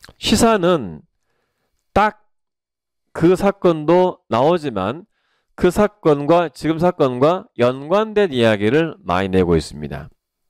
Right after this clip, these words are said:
저도 그런 쪽으로 대비해 드립니다. 외교사는 기출 테마를 심도 있게 정리하는 것이 중요하고요.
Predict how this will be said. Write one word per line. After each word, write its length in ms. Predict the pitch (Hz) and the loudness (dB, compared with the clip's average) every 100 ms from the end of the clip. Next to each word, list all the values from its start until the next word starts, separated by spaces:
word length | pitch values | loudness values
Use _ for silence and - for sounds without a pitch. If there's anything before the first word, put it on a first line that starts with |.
| _ _ _ _ - - - | _ _ _ _ -16 -16 -4
저도 220 | 127 123 | 0 2
그런 220 | 135 170 | 2 2
쪽으로 180 | 160 120 | 2 0
대비해 280 | 107 101 104 | 2 2 2
드립니다. 440 | 101 85 76 123 - _ _ _ - - - - - - | -2 -6 -2 -2 -4 _ _ _ -20 -20 -20 -20 -20 -2
외교사는 580 | 135 202 202 180 185 160 | 2 2 2 0 0 -2
기출 320 | 151 - 233 | -4 -2 0
테마를 640 | 202 185 151 135 139 135 | 2 2 2 2 4 2
심도 360 | - 175 175 160 | 0 -4 0 2
있게 440 | 131 117 117 113 | 2 2 2 2
정리하는 640 | 107 127 139 139 123 127 117 | 0 -2 2 2 2 0 0
것이 260 | 107 123 | 0 0
중요하고요. 680 | - 117 104 95 98 156 | -2 0 2 2 2 2